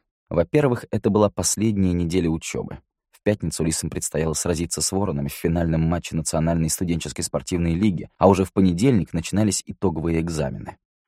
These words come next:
Трое преподавателей Нила ввели свободное посещение, разрешив студентам приходить только на практические занятия или вообще осваивать материал самостоятельно. Один раз Нил все-таки пришел на пару, но до конца не высидел.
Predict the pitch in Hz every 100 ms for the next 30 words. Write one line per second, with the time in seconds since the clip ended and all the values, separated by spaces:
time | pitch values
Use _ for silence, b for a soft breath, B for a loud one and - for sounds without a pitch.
0 | _ - 156 160 - - 131 135 139 127
1 | 123 139 160 113 87 104 131 - 117 123
2 | 120 120 127 - 131 - 151 98 76 80
3 | 82 90 107 - 92 92 120 - 73 92
4 | 95 104 - 104 104 101 107 - 123 -
5 | - 78 78 87 113 107 82 - 95 92
6 | 98 - 107 104 92 80 76 87 - 82
7 | 76 - 85 - 87 73 - - - _
8 | _ - 98 160 175 160 170 160 - 156
9 | 147 156 156 165 135 78 - 60 - _
10 | - 98 92 95 90 90 90 85 73 -
11 | - -